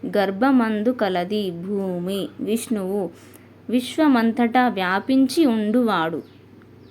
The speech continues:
విష్ణుమూర్తి. హరుడు,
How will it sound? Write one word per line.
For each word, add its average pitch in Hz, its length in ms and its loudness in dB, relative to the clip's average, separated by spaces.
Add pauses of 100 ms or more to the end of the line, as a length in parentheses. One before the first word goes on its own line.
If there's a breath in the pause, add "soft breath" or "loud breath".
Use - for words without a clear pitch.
(720)
విష్ణుమూర్తి. 196 680 -2 (1000)
హరుడు, 226 760 4